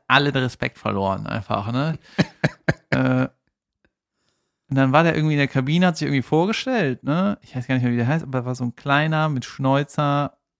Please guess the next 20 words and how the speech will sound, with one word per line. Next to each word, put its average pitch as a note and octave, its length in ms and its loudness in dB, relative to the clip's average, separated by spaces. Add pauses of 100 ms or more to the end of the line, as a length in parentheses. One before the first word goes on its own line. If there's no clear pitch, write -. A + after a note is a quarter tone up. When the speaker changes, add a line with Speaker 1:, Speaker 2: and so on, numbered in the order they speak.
(120)
Speaker 1:
und A#2+ 480 0 (760)
Glatze, A#2 640 2
also A2+ 140 -4
so A2+ 140 -4
oben A#2 240 -4
keine G2+ 220 -6
Haare A2 480 -2
und G#2+ 300 -8 (160)
hatte C#3 300 -6
irgendwie C3 240 -4
scheppige G2 280 -4
Speaker 2:
Wir G#2 60 0
wissen, A2 220 0
Speaker 1:
Sachen. - 20 0
Speaker 2:
was E2 120 -2
eine E2 180 -4
Glatze E2+ 320 -6
ist, F#2+ 140 -8
aber F2 160 -2
danke. F#2 340 -4